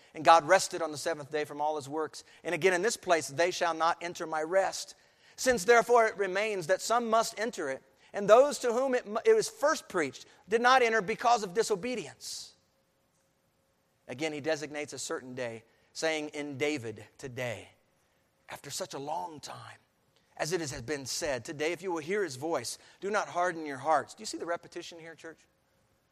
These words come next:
"For if Joshua had given them rest, then he would not afterward have spoken of another day. There remains, therefore, a rest for the people of God. For he who has entered his rest has himself also ceased from his works as God did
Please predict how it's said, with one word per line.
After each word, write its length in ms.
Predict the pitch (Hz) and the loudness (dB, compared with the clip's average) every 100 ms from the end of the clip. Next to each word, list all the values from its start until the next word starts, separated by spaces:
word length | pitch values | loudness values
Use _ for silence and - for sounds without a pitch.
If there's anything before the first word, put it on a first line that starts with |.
| _ _ _ _ _ _ _ _ _ | _ _ _ _ _ _ _ _ _
"For 100 | 220 | 0
if 80 | 175 | 6
Joshua 480 | 214 247 254 262 208 | 8 8 6 4 4
had 180 | 190 | 2
given 240 | 165 220 220 | 2 0 0
them 180 | 208 196 | -2 0
rest, 360 | 196 185 - - - | 0 0 -6 -10 -2
then 100 | 214 | 0
he 80 | 226 | 4
would 160 | 208 | 4
not 220 | 202 247 | 4 4
afterward 400 | 220 240 233 202 | 4 0 2 2
have 120 | 180 156 | 2 0
spoken 380 | - 240 208 | 2 2 2
of 80 | 170 | -2
another 300 | 160 170 165 | 2 2 2
day. 340 | 151 170 202 208 - | 0 0 0 -2 -14
There 220 | - 233 254 | 6 10 10
remains, 600 | 254 233 254 339 320 202 | 8 8 8 8 6 10
therefore, 600 | 277 302 - 220 240 240 - | 12 12 10 8 8 4 2
a 100 | 254 | 4
rest 560 | 269 254 311 302 - - | 8 10 12 10 4 -2
for 120 | 302 | 2
the 100 | 294 | 2
people 480 | - 285 247 311 277 - | 0 -4 4 4 4 0
of 200 | - 233 | 0 0
God. 540 | - 302 294 240 160 - _ _ _ _ _ _ - | 4 6 6 4 2 -6 _ _ _ _ _ _ 2
For 160 | 247 | 4
he 160 | 240 285 | 6 6
who 140 | 285 | 8
has 160 | 269 247 | 8 8
entered 340 | 269 294 285 | 2 0 0
his 240 | 240 285 247 | 4 2 4
rest 320 | 220 208 202 | 6 6 6
has 180 | 220 220 | 2 2
himself 400 | 240 - 247 240 | -2 2 2 4
also 280 | 247 247 247 | 2 2 -4
ceased 320 | - 269 - | -6 -6 -6
from 140 | 240 | -6
his 140 | 247 214 | -6 0
works 280 | 233 240 | 0 0
as 100 | 240 | -4
God 340 | 208 240 277 240 | 2 4 4 4
did 280 | 214 226 | 2 0